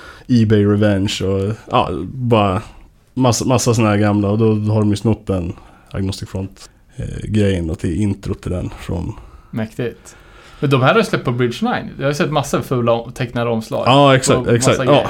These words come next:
Speaker 1: ja, ja, men det blev nog en sån riktig grej. Och jag läste någonstans att de åkte även över till Australien och ersatte Sum forty-one på någon festival.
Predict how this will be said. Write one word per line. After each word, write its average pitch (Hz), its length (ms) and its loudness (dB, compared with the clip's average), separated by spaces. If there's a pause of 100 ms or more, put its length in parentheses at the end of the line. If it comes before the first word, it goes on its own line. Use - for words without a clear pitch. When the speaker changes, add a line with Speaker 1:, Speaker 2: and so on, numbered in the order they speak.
Speaker 1:
ja, 135 300 2
ja, 127 60 -4
men 131 100 2
det 147 60 2
blev 151 200 4
nog 147 100 4
en 101 80 4
sån 98 440 0
riktig 110 440 0
grej. 107 300 2
Och 107 160 0 (180)
jag 117 120 0
läste 117 280 2
någonstans 107 300 2
att 101 80 0
de 113 260 2
åkte 120 400 -2
även 107 220 4
över 107 180 2
till 104 300 0 (200)
Australien 117 460 2
och - 100 -6
ersatte 123 600 0
Sum 107 220 0
forty-one 110 540 2
på - 100 -8
någon 92 120 -4
festival. 95 580 -4